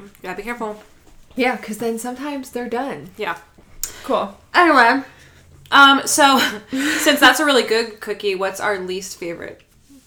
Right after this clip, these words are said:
Speaker 1: Christmas cookies?
Speaker 2: So, um, I was gonna say gingerbread for me. I feel like I've never had a good gingerbread cookie.
Speaker 1: I don't think I have either. They're always kinda, like,
Speaker 2: Dry.
Speaker 1: dry. <laughs> Yeah.
Speaker 2: And,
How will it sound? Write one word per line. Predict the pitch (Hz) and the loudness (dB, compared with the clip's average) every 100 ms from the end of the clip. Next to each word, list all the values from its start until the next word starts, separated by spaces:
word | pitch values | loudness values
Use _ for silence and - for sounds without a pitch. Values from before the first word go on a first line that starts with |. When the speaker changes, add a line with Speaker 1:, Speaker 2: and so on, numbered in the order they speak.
| _ - | _ -20
Speaker 1:
Christmas | - 196 208 | -18 -16 -18
cookies? | - 202 - 220 - - - - - _ _ | -20 -20 -20 -20 -20 -20 -20 -20 -20 _ _
Speaker 2:
So, | - - 302 277 277 277 262 - - 220 - - - - - - | -10 -4 2 4 6 6 4 0 -6 -10 -10 -12 -16 -20 -20 4
um, | 247 240 220 208 202 208 - _ - | 8 8 8 6 0 -6 -12 _ 6
I | 262 302 | 6 6
was | 320 | 4
gonna | 320 294 | -2 -2
say | - 233 226 220 220 - - - - - | -2 2 4 2 -2 -16 -20 -20 -20 -8
gingerbread | 247 262 277 254 214 185 | -2 0 2 2 2 2
for | 208 | -2
me. | 185 175 - | -6 -4 -4
I | 196 | -2
feel | 240 | 0
like | 240 | 0
I've | 262 | 0
never | 220 196 196 | 0 -2 -4
had | 196 190 | -4 -4
a | |
good | 180 175 | -2 -6
gingerbread | 175 170 170 170 151 | -6 -10 -8 -8 -12
cookie. | - - - 185 185 | -14 -12 -12 -12 -8
Speaker 1:
I | 262 | -6
don't | 359 415 | -6 -6
think | 427 | -6
I | 285 | -6
have | 220 - | -8 -6
either. | 208 214 180 | -4 -4 -2
They're | 190 | -2
always | 196 233 233 | 0 -2 -6
kinda, | 254 254 | -10 -8
like, | 226 156 - _ _ _ _ _ - | -8 -8 -14 _ _ _ _ _ -18
Speaker 2:
Dry. | - | -8
Speaker 1:
dry. | 180 160 160 180 226 - | -2 2 2 2 -2 -6
<laughs> | 214 202 | -4 -2
Yeah. | 214 139 - - | 0 -2 -6 -6
Speaker 2:
And, | 214 208 196 | -2 -2 -2